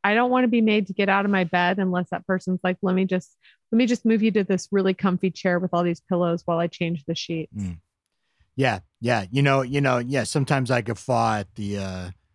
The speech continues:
Speaker 2: you know, stereotypical, uh, you know, things said about, uh, uh, men, but the one where we at, where we become complete babies when we're sick,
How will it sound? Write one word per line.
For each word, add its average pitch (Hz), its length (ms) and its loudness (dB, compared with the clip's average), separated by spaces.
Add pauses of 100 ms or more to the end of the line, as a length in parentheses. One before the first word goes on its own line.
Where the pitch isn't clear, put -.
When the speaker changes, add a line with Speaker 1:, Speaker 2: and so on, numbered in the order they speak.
(180)
Speaker 2:
you 110 140 -2
know, 98 320 0 (120)
stereotypical, 110 1080 -2 (180)
uh, 101 440 -6 (840)
you 131 140 -6
know, 104 200 -2
things 110 460 -2
said 113 220 -2
about, 101 420 -6
uh, 101 440 -6 (300)
uh, 101 360 -6
men, 110 560 -4
but 101 240 -6 (300)
the 131 100 0
one 139 260 2
where 123 460 2
we 117 180 0
at, 117 240 0
where 113 320 -2
we 113 200 -4
become 107 360 -2
complete 104 600 -6
babies 120 640 -2
when 113 140 -4
we're 107 80 -2
sick, - 460 -4